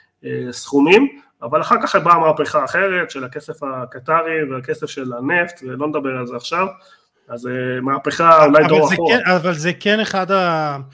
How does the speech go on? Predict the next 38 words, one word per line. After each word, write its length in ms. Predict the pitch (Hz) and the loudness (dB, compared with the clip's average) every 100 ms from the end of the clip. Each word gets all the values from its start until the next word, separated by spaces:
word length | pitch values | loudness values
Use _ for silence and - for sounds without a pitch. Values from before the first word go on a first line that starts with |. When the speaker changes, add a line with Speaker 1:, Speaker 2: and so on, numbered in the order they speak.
| - - | -20 -8
Speaker 2:
אחת 220 | 156 170 | -4 -2
העברות 440 | 175 139 139 165 175 | 0 -2 -2 -2 0
המשמעותיות, 920 | 156 135 131 - 127 120 147 185 170 | 0 0 -4 -6 -8 -6 -2 0 -2
שבסופו 400 | 120 117 - 139 | -6 -16 -16 -14
של 120 | 151 | -8
דבר 200 | 139 156 | -4 -2
אנחנו 240 | 147 139 | -4 -6
מדברים 340 | 131 131 151 151 | -8 -6 -6 -4
היום 200 | 156 151 - - - - | -6 -6 -12 -20 -16 -4
על 100 | 139 | 0
עידן 260 | 139 170 | 4 4
של 160 | - 170 - | 4 -2 4
כסף, 420 | 208 202 - 147 123 | 4 4 2 2 2
ואם, 320 | 135 143 151 | 0 0 0
אה, 120 | 143 135 | -2 -2
פעם, 340 | 160 160 156 | -2 0 0
אה, 240 | 147 135 135 135 - - - | -2 -2 -4 -6 -20 -18 -6
אה, 80 | 135 | -6
שחקן 360 | 170 - 165 | -4 0 0
כדורגל 500 | 170 143 135 160 156 | 0 -2 0 2 2
היה 140 | 139 151 | 2 0
נשאר, 500 | 147 - 143 147 147 | -2 -2 0 0 0
אה, 160 | 143 135 | -2 -2
שנים 520 | 135 139 127 147 151 | -4 -6 -4 -4 -4
ב-, 160 | 139 135 | -4 -4
באותו 280 | 131 131 151 | -6 -6 -4
מועדון, 480 | 147 131 131 135 160 - - _ _ | -2 -4 -2 -4 -4 -8 -20 _ _
אתה 80 | 123 | -6
יודע, 420 | 131 139 131 123 123 123 120 | 0 2 2 0 -2 -6 -8
שחקנים 320 | - - 139 | -10 -4 -4
כמו 140 | - - | 0 4
Speaker 1:
כן, 100 | 622 - | 6 4
Speaker 2:
פרנצ'סקו 420 | - - - 160 | -2 -2 4 8
Speaker 1:
זה 60 | 170 | 10
מסמל 420 | 180 208 180 208 | 10 8 8 8
Speaker 2:
טוטי, 140 | 214 | 6
Speaker 1:
את 60 | 202 | 4
תחילת 300 | - 185 | 4 6